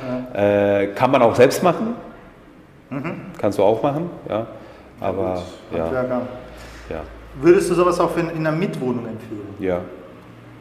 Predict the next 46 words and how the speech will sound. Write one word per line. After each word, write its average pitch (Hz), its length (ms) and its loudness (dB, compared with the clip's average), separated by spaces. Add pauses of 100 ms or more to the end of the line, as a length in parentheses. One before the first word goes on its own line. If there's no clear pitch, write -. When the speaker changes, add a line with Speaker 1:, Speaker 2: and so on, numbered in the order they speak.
(480)
Speaker 1:
Kann 135 160 -2
es 127 100 -4
der 139 80 0
Mieter 143 200 0
übernehmen? 135 520 0
Wird 120 100 -4
er 123 80 -4
sowas 123 320 -6
übernehmen 147 380 -6
oder 135 140 -2
ist 127 140 -4
es 123 140 -10
eher 127 200 -2
so 123 100 -2 (420)
wie 120 60 -2
so 120 140 -2
eine 120 120 -2
Küche 135 360 -2 (1200)
zu - 120 -6
betrachten 135 640 0
oder 123 160 -4
so 120 120 -4
ein 120 120 -4
Spiegelschrank 135 580 -2
im 123 120 -4
Bad, 127 320 2
weißt? 127 360 -4 (220)
Speaker 2:
Nee, 117 200 6
du 113 120 6
kannst 117 340 2
ja, 107 760 8 (100)
ich 107 160 -2
sag 107 200 4
mal 113 120 2
so, 123 120 2
du 120 100 0
kannst 107 220 -2
ja 104 60 -2
beim 98 160 0
Auszug 101 360 -2
kannst 107 260 -6
du 98 120 -2
die 95 120 -2
Anlage 104 440 0
entweder 92 320 -2
mitnehmen 120 540 -2